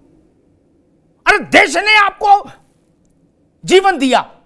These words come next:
जवाहरलाल को देश ने प्रधानमंत्री बनाया कि जवाहरलाल ने देश पैदा किया? इसी भाषा ने कांग्रेस को चवालीस सीटों पर ला खड़ा कर दिया।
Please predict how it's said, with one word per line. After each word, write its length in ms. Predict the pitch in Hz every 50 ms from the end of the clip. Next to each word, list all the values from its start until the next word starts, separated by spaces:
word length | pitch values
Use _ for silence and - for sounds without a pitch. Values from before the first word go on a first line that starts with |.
| _ _ _ _ _ _ _ _ _ _ _
जवाहरलाल 420 | - 277 285 320 370 392 392 415 427
को 120 | 403 453
देश 340 | 381 214 - 349 381 302 - 392
ने 60 | 415
प्रधानमंत्री 540 | 427 415 403 403 415 415 415 415 415 440 427
बनाया 380 | 440 427 427 427 440 466 480
कि 300 | 453 - - - - 427
जवाहरलाल 420 | 403 - 330 302 339 392 403 415 440
ने 80 | 440
देश 220 | 427 415 440 359 -
पैदा 260 | - 359 339 339 302
किया? 280 | 202 220 240 196 147 - _ _ _ _ _ _ _ _ _ _ _ _ _ _ _ _ _ _ _ _ _ _ _ _ _ _ _ _ _ _ _ _ _ _ _ _
इसी 260 | 359 359 - 415 392
भाषा 420 | 302 214 - 330 339 - 277 339
ने 320 | 370 349 381 440 466 466 359
कांग्रेस 720 | - - - _ - 330 359 359 349 339 339 330 330 - -
को 220 | 403 466 480 466
चवालीस 560 | - - - - - 285 311 349 392 381 262 -
सीटों 220 | 254 233 - 247
पर 120 | 208 214
ला 120 | 202 196 202
खड़ा 340 | 196 _ _ - - 185 190
कर 140 | - -
दिया। 300 | - _ _ _ - -